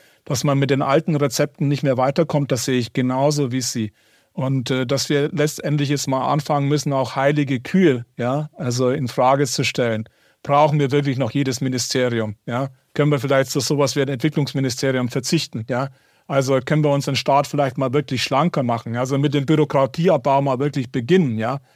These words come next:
Mit deutlichen Zeichen und nicht irgendwo da, also da mal einen Zentimeter abschneiden und hier mal zwei.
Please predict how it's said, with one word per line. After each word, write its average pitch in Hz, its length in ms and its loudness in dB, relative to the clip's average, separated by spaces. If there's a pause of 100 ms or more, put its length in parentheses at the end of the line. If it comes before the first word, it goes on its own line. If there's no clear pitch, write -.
(220)
Mit 123 200 -4
deutlichen 160 460 2
Zeichen 135 480 0
und 123 120 -2
nicht 147 180 -2
irgendwo 135 440 0
da, 135 420 2
also 127 520 0
da 127 160 -2
mal 131 140 0
einen 127 80 0
Zentimeter 131 500 -2
abschneiden 131 520 -2
und 113 100 -4
hier 147 120 2
mal 127 200 2
zwei. 110 340 -2